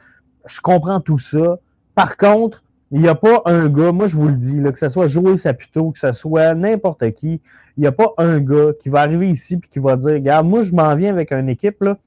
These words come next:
pige dans mes poches, là, je vais t'étaler trente-cinq millions en argent, net, clair, vide-le de mon compte de banque, je paye le stade de mes poches. »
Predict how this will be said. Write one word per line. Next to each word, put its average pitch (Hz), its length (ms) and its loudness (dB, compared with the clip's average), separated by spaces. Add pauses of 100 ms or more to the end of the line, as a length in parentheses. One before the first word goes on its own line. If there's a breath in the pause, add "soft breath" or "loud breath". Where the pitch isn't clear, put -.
(500 soft breath)
pige 240 360 0
dans 165 160 2
mes 151 200 -2
poches, 190 460 -2
là, 180 180 -2 (320 soft breath)
je 135 100 -4
vais 151 160 0
t'étaler 190 600 2
trente-cinq 208 720 -2
millions 190 1120 2 (320)
en 214 220 2
argent, 165 680 -2 (560)
net, 180 480 4 (180)
clair, 196 600 4
vide-le 214 440 2
de 214 60 -4
mon 170 220 0
compte 170 240 -4
de 147 120 0
banque, 170 400 -2
je - 180 -20
paye 190 260 0
le 147 160 2
stade 165 340 -2
de 131 80 -2
mes 131 220 -4
poches. » 156 360 -2